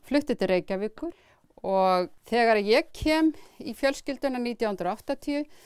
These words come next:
þá stendur hann fyrir kartöflurækt hér á hólnum. Og smátt og smátt þá var þessi baðstofa að falli komin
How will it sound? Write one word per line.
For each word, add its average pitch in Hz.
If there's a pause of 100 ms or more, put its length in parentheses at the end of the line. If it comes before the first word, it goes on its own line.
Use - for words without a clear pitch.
(220)
þá 254
stendur 240
hann 233
fyrir 233
kartöflurækt 165
hér 170
á 156
hólnum. 143 (1200)
Og 175 (420)
smátt 262
og 208
smátt 262
þá 233 (100)
var 208
þessi 196
baðstofa 233
að 196
falli 180
komin 285